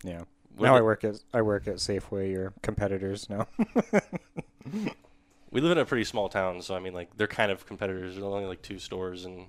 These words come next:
Speaker 1: Yeah, pretty
Speaker 2: that,
Speaker 1: much.
Speaker 2: the, the town of Solano, which is, like,
Speaker 1: Mm-hmm.
Speaker 2: it's like a small fishery town. It's, like, ten,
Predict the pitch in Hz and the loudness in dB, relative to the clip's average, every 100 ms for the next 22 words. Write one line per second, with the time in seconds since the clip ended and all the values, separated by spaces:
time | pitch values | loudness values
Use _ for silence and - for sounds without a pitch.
0 | - 90 85 82 - 92 82 90 92 - | -16 -14 -12 -8 -4 -4 -4 -12 -14 -16
1 | - - 110 92 92 95 95 92 92 92 | -18 -2 -2 -2 -4 -6 -6 -8 -12 -12
2 | 92 90 - - 110 117 143 180 135 - | -14 -12 -14 -10 -4 -2 0 2 0 2
3 | 113 98 98 - 98 95 104 98 98 92 | 0 0 -4 -8 -10 -6 -4 -4 -6 -8
4 | 95 92 - - - - - - - - | -8 -10 -16 -20 -20 -20 -20 -20 -20 -6
5 | 123 107 | -2 -2